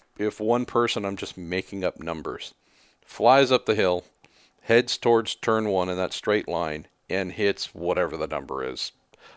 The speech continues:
uh, hundred ninety miles an hour, goes super, super deep, brakes, brings the thing down to a hundred and fifty, and then smashes the throttle and picks up speed coming out of the corner and blasts down the hill.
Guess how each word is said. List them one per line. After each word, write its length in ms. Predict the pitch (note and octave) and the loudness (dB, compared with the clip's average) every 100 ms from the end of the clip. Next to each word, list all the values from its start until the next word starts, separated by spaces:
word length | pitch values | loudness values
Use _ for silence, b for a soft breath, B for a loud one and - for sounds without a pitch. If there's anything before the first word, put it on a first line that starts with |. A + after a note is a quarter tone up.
| B | B
uh, 260 | E2 E2 D2+ | 4 4 4
hundred 380 | - B2 A#2+ | 2 2 2
ninety 260 | G#2 G2+ G2+ | 2 0 0
miles 320 | F#2 E2+ D#2+ | 0 0 0
an 80 | F2 | -4
hour, 320 | D#2 C2 - _ b b b b | -6 -8 -12 _ b b b b
goes 260 | G2+ G2 - | 0 2 0
super, 440 | - D#3 D#3+ B2+ | 0 0 2 0
super 420 | - - G#3 A2 | 0 2 2 2
deep, 340 | F#2 E2+ B1+ - b b _ | -2 -8 -10 -20 b b _
brakes, 640 | A2 G#2+ C3 C3 - - - b b b _ _ _ | -2 4 6 4 0 -8 -10 b b b _ _ _
brings 360 | A#2+ C3 A#2 | 2 2 0
the 120 | - A2+ | 0 0
thing 280 | - A#2 | 2 0
down 380 | G#2+ G#2 G#2 A2 | 4 4 4 0
to 340 | F#2+ G#2+ G#2 G2 | -2 -2 2 2
a 60 | |
hundred 320 | F#2+ G2+ G2+ F2+ | 2 2 0 -2
and 220 | D#2 F#2 | -6 -10
fifty, 600 | - - - - D2 - _ B B B B B | -2 0 0 -2 -12 -14 _ B B B B B
and 160 | G2 G2 | -2 2
then 320 | G2+ G2 F#2 | 2 0 -4
smashes 920 | - - G2 G#2 B2 A2 - A2 - | -8 -8 -6 0 2 2 0 -2 -2
the 120 | G2 | -4
throttle 580 | - G#2+ F#2+ G2 F#2+ - B B B B | -2 4 6 6 4 -2 B B B B
and 560 | G2 G2 F#2+ F2+ F2+ - | -6 -2 -2 -4 -8 -8
picks 280 | B2+ - | -8 0
up 120 | G#2+ - | 0 0
speed 380 | - G#2 G2 | -6 -4 -4
coming 240 | - F#2+ F#2 | -4 -2 2
out 140 | A2 | 2
of 60 | A2 | 2
the 60 | |
corner 460 | F#2+ A2 G#2 G2 F#2 | -4 -2 -2 -2 -2
and 140 | F2 - B B B | -4 -12 B B B
blasts 440 | A2 F#2+ - - - | 4 4 4 -2 -8
down 280 | - E2+ E2 | -2 -2 -2
the 60 | |
hill. 280 | - D#2 - | -8 -8 -8